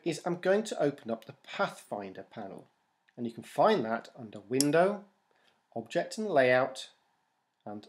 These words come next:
Pathfinder. When you open it, you will notice it will open as a panel group along with the Align panel. That's fine, I can leave that there.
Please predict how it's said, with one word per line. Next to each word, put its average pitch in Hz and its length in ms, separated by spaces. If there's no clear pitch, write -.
Pathfinder. 104 720
When 262 140
you 170 100
open 147 220
it, 147 220
you 151 120
will 143 80
notice 135 500
it 143 120
will 139 180
open 123 340
as 123 120
a 120 60
panel 110 440
group 175 400
along 95 300
with 104 100
the 131 180
Align 208 340
panel. 98 360
That's - 200
fine, 139 480
I 135 60
can 104 240
leave 110 160
that 120 220
there. 180 300